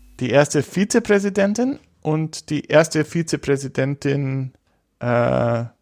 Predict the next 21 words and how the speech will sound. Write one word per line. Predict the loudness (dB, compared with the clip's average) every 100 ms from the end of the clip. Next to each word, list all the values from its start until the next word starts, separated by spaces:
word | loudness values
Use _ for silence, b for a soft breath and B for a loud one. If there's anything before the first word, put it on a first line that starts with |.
| _
mit | -6 -6 -6
Schwarz, | -12 0 4 4 2 -8 -8 _ _ _ _ _ _ -4
äh, | 2
also | 4 4 0 -4 -4
sch-, | -6 -2
afroamerikanisch-indischen | -2 2 0 2 0 -2 -2 -2 -2 -6 -6 -6 -6 -6
Wurzeln. | -6 -6 -8 0
Nein, | 2 4
ah, | 4
nicht | 4 4
afroamerikanisch, | 4 4 4 2 0 -2 -2
also, | -4 -2 -2 B B B
weil | -2
ich | 0
glaub, | -2 0
Jamaika | 2 4 6 4
ist, | 2 -4 -6
ist | -8 -10 -6
doch | -8 -8
ihre | -4 -2 0 0 -2 0
Herkunft. | 0 0 -6 -8